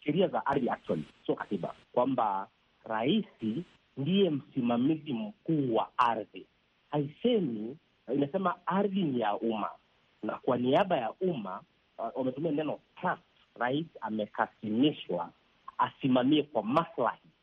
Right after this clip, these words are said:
maslahi ya umma. Kwa hiyo chochote anachofanya rais kuhusu ardhi, anawajibika kusema ni maslahi gani ya umma anatakana, ana-, anayalinda.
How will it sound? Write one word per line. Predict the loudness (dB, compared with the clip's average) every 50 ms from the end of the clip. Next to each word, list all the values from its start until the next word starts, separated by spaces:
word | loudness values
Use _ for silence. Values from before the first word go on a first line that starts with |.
| _ _ _ 0
maslahi | 0 0 0 0 -2 -2 0 0 0 -2 -6 -8 _ _ _ -12 -12
ya | -12 -8 -6
umma. | -6 -4 -4 -4 -6 -6 _ _ _ _ _ 0
Kwa | 2 4
hiyo | 4 4 2 2 0 -2 -10 _ -20 -8 2 4
chochote | 4 4 4 6 4 4 4 4 2
anachofanya | 0 2 0 -2 -2 -4 -8 -4 -2 -2 0 0 0 0
rais | 0 0 -2 -2 -6 -10 -8 -4
kuhusu | -2 -2 -2 -2 -6 -10 -8 -2
ardhi, | 0 0 0 -2 -6 _ _ _ _ -2
anawajibika | -2 -2 0 -2 -2 -2 -2 -4 -6 -8 -6 -6 -6 -4 -6 -8
kusema | -6 -6 -10 -8 -4 0 0 2 2 2 0 -2 -2 -4 -4 -8 _ _ _ _ _ _ _ _ -2
ni | -2 0 2
maslahi | 4 4 4 4 2 0 -2 -2 -2 -2 -2
gani | 2 2 2 4 4 2 0
ya | -2 -2
umma | -2 -2 -4 -4 -4
anatakana, | -4 -6 -8 -10 -12 _ -6 -4 -4 -2 -2 -2 -2
ana-, | -4 -4 -6 -6 -4
anayalinda. | -4 -4 -2 -2 -2 -4 -4 -4 -4 -4 -4 -4 -4 -4 -6